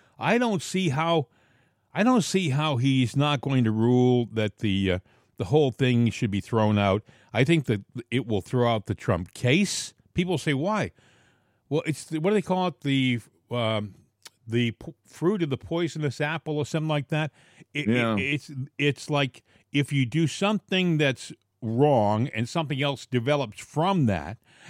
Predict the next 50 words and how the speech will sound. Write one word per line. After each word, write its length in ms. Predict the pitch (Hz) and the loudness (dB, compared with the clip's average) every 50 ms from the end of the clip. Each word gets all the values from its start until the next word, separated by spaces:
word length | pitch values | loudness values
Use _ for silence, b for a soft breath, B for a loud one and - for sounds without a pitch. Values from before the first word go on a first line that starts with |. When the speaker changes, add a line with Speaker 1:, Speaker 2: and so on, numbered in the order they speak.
| B | B
Speaker 1:
and 100 | - 139 | -4 -2
then 140 | 165 180 175 | -2 -2 -2
something 400 | - - 185 165 139 165 147 147 | -2 -4 -4 -4 -2 -4 -2 -2
else 260 | 160 165 165 - - | -2 -2 -2 -4 -6
develops 460 | - 127 113 113 156 151 147 127 - | -4 -4 0 0 0 0 0 -2 -6
from 240 | - - 143 113 107 | -4 0 2 4 4
that, 380 | 117 180 214 185 110 92 - - - b b b b b b b b b b b | 4 4 4 4 2 0 -4 -8 -16 b b b b b b b b b b b
then 300 | 123 123 156 151 143 147 147 | 0 4 4 4 4 4 2
that 160 | 151 147 - | 2 0 0
whole 420 | - 190 220 240 233 214 196 175 | 0 2 4 4 6 4 4 2
chain 800 | - - - - - - 220 233 220 208 175 131 104 85 67 - _ _ _ _ _ _ _ _ _ - | 0 -2 -10 -10 -4 -2 0 2 4 4 4 2 2 -2 -4 -12 _ _ _ _ _ _ _ _ _ -2
is 680 | 127 135 135 127 127 120 120 123 113 110 104 - - - - | 2 4 4 4 4 4 4 4 4 4 2 0 -6 -14 -14
Speaker 2:
Mm. 120 | 127 127 | -10 -2
Speaker 1:
thrown 320 | 117 143 135 139 135 127 143 | 2 4 4 6 6 6 4
out. 340 | 160 151 117 - - - - _ _ _ _ _ _ - _ - | 4 2 2 0 -4 -10 -20 _ _ _ _ _ _ -16 _ -2
Do 40 | 120 | 0
you 40 | |
know 100 | 123 143 | 2 2
what 80 | 160 170 | 2 2
I'm 80 | 170 143 | 0 -2
saying? 400 | - - 170 165 165 156 147 - _ - | 0 0 0 2 4 2 2 0 _ -2
Everything 300 | 151 185 180 - 147 151 | -2 0 2 2 4 4
Speaker 2:
Well, 100 | 151 156 | 4 4
I 20 | |
Speaker 1:
you've 80 | 151 151 | 6 6
Speaker 2:
have 100 | 151 143 | 4 4
an 80 | 135 123 | 4 4
Speaker 1:
done. 100 | 117 110 | 4 4
Speaker 2:
example 440 | 101 110 120 123 117 117 95 95 | 4 2 2 2 0 0 0 0
of 80 | 98 90 | 0 2
that 280 | 90 92 87 87 82 78 | 2 0 0 0 0 0
down 280 | 92 98 98 92 90 | 0 0 0 0 0
the 80 | 82 78 | 0 0
road 300 | 80 92 95 95 85 80 | 0 0 0 0 0 -2
here 280 | 78 76 82 78 76 | -2 -2 -2 -2 0
in 260 | 76 73 71 69 73 - | -2 -2 -2 -4 -6 -6
a, 40 | - | -8
in 120 | 82 76 71 | -6 -6 -6
a 80 | 64 | -8
story, 540 | - - - - 80 71 67 65 62 60 53 _ _ _ - | -10 -10 -6 -6 -4 -4 -4 -6 -8 -10 -12 _ _ _ -16
uh, 40 | 69 | -12
of, 400 | 69 78 69 - 80 80 78 - | -10 -10 -8 -8 -8 -8 -8 -8
of 160 | - 82 78 | -8 -8 -6
that. 260 | 73 80 73 67 65 - b b b b b b b b _ - | -4 -4 -4 -4 -6 -8 b b b b b b b b _ 0
But 440 | 113 127 147 147 131 117 - - - | 2 2 4 4 4 2 0 -4 -4
if 220 | - 127 120 101 - | 0 0 0 2 2
they 160 | 117 107 107 | 0 0 0
throw 400 | - - - 143 147 139 135 135 | -2 -2 0 4 4 6 6 6
it 60 | 131 | 4
out, 340 | 131 131 120 98 90 - | 4 4 4 2 0 -2